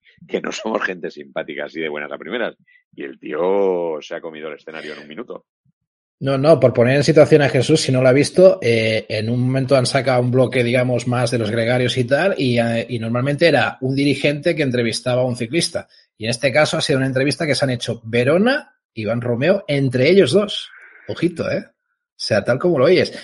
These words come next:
Speaker 2: Y una entrevista ahí de, con sus preguntitas y tal, y, y, y Iván Romeo bastante, bastante suelto, ¿eh? O sea que,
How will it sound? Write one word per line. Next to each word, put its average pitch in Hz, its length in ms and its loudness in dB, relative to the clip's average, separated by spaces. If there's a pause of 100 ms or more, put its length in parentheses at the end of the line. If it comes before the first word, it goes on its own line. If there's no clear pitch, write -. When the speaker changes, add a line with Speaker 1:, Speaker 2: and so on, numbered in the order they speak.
Speaker 2:
Y 104 60 -6
una 120 60 0
entrevista 110 420 0
ahí 127 180 4
de, 110 260 4
con 101 160 -2
sus - 200 -10
preguntitas 101 680 -2
y 131 80 0
tal, 180 320 2
y, 139 120 6 (340)
y, 92 260 -6
y 95 440 -8
Iván 104 240 -2
Romeo 139 320 4
bastante, 110 720 0
bastante 101 480 -6
suelto, 104 440 -2
¿eh? 120 60 -4
O 151 60 -6
sea 98 240 -4
que, 98 260 -4